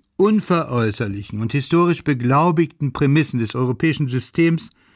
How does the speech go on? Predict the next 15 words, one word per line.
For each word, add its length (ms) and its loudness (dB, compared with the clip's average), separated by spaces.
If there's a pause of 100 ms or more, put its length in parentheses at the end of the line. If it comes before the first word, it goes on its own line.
(400)
gehören 460 2
deshalb 320 0
nicht 420 -2
Werte, 480 0 (640)
die 80 -6
andere 320 2
Kulturen 680 -2
zu 180 -6
Recht 520 -2
auch 180 0
für 160 -8
sich 220 -8
beanspruchen 640 -6
könnten, 400 -2 (760)
sondern 560 0